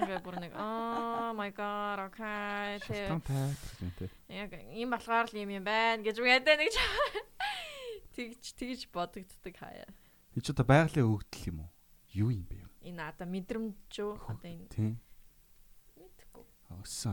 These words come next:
Speaker 2: орчин юу юм?
Speaker 1: Өссөн
Speaker 2: Хоёр
Speaker 1: орчин байж магадгүй хаа. Бас, тэ?
Speaker 2: Мэдэмж
Speaker 1: Өссөн
Speaker 2: чи
Speaker 1: очоо.
Speaker 2: юу юм бэ та хоёрын хувьд?
Speaker 1: Аа, тэгээд
Speaker 2: Ямар
Speaker 1: сонсдог,
Speaker 2: хэлбэртэй?
Speaker 1: үздэг, хардаг тэр кино, ном,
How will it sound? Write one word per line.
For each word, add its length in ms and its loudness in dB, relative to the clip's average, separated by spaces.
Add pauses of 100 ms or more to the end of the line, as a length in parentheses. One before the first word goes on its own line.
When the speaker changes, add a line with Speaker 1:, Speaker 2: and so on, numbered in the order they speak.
Speaker 2:
орчин 240 -8
юу 160 0
юм? 480 0
Speaker 1:
Өссөн 400 4
Speaker 2:
Хоёр 80 6
Speaker 1:
орчин 240 0
байж 240 -2
магадгүй 320 -8 (160)
хаа. 80 -8 (720)
Бас, 240 -6
тэ? 240 2 (360)
Speaker 2:
Мэдэмж 440 4
Speaker 1:
Өссөн 160 2
Speaker 2:
чи 160 2
Speaker 1:
очоо. 100 10
Speaker 2:
юу 140 12
юм 80 6
бэ 80 4
та 160 0
хоёрын 200 4
хувьд? 80 2
Speaker 1:
Аа, 600 0
тэгээд 240 -4
Speaker 2:
Ямар 240 2
Speaker 1:
сонсдог, 320 0
Speaker 2:
хэлбэртэй? 160 -2
Speaker 1:
үздэг, 400 -4
хардаг 460 -6 (100)
тэр 220 -4 (420)
кино, 560 0
ном, 280 -2